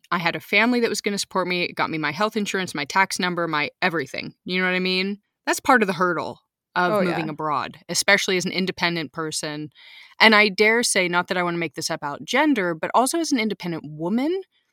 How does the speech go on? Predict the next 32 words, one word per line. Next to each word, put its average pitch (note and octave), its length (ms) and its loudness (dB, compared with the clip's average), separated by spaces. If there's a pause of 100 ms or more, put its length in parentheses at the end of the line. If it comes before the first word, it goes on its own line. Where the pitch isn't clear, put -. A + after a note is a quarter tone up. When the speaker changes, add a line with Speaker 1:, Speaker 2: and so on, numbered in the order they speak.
(120)
Speaker 1:
I G#3 180 4
think A#3 460 0 (140)
you G#3+ 180 0
need G#3 200 2
to G#3 80 -4
be G3 160 0
aware F3+ 420 2
of E3+ 100 -4
the F3+ 100 -6
challenges F3+ 540 0
you're E3+ 100 -4
gonna E3+ 240 -4
face. E3+ 720 -4 (400)
Not E4+ 180 4
that G4 120 4
they're A3+ 160 4
prejudiced, G#3 840 2
but A3 140 2
I G#3+ 140 2
feel A3 340 2
like G#3 240 2
they G3 140 4
assume G#3+ 360 4
you're F#3+ 120 2
coming F3+ 280 0
with E3+ 160 -6
a - 20 -6
husband D#3+ 500 -6
if D#3+ 140 -10
you're D#3 120 -6
a D3+ 60 -8
woman. C3+ 400 -10